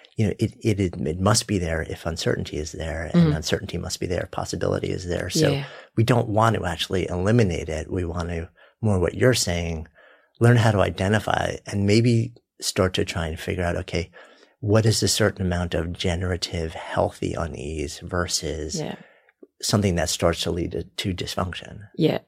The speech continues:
Speaker 2: totally agree. And, you know, as I said, the research program has shown that strength-based parenting is a protective factor.
Speaker 1: Mm.
Speaker 2: And so it's not about being the helicopter parent, or in Australia, we have this term, the lawnmower parent.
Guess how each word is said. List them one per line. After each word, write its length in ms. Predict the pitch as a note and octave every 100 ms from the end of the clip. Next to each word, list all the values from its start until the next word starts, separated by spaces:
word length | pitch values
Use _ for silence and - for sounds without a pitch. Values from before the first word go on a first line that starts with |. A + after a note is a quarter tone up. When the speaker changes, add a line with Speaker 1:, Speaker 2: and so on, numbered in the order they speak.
| _ -
Speaker 2:
totally 460 | - G#3+ G3+ E3
agree. 400 | D3 C3+ A#2 -
And, 360 | - D#3+ D3+ -
you 140 | E3
know, 120 | D3+
as 140 | D3+ D3+
I 40 |
said, 220 | C#3+ D#3
the 80 | D3
research 420 | C#3+ D#3 - D3 -
program 380 | C#3+ C#3+ C#3 C#3+
has 160 | D#3
shown 220 | - C#3
that 160 | C3+ -
strength-based 440 | - - - -
parenting 360 | - B2+ C3 C3
is 100 | -
a 60 | A#2
protective 540 | - D3 - - E3
factor. 440 | - - - - A#2+
Speaker 1:
Mm. 260 | F#2+ E2+ -
Speaker 2:
And 160 | - D3+
so 100 | D#3+
it's 160 | D#3 -
not 220 | D#3+ D#3+
about 680 | D#3 C#3+ C#3 C#3 C#3 - _ _ - - _ - D#3
being 260 | E3+ F3+
the 60 | E3+
helicopter 520 | D3 C3+ C#3+ B2+ -
parent, 400 | C#3+ C#3 B2+ B2+
or 200 | D3 C#3
in 100 | D3+
Australia, 380 | D3 D#3+ D3+ C#3+
we 100 | C#3+
have 160 | C#3 C3+
this 120 | C3
term, 280 | - C#3+ C#3
the 100 | C3
lawnmower 560 | C#3 C#3+ E3+ F#3+ G#3
parent. 500 | G#3 A3+ B3 C4 -